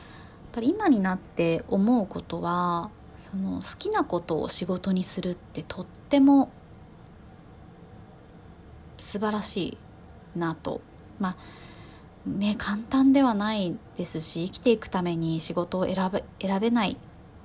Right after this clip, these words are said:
タイミングとか、まあ、環境もあるとは思うんですが、今でこそ副業とかもね、結構しやすい時代になってきましたし、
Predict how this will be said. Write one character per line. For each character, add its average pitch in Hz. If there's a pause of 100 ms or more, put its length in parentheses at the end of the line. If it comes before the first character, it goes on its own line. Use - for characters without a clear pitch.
(240)
タ 185
イ 180
ミ 175
ン 175
グ 170
と 175
か、 156 (140)
ま 185
あ、 - (180)
環 180
境 175
も 175
あ 254
る 247
と -
は -
思 180
う -
ん -
で -
す -
が、 190 (420)
今 254 (560)
で 190
こ 185
そ -
副 -
業 214
と 220
か -
も -
ね、 208
結 208
構 180 (180)
し -
や 196
す 226
い 190
時 170
代 170
に 175
な 190
っ 233
て -
き -
ま 190
し -
た 180
し、 190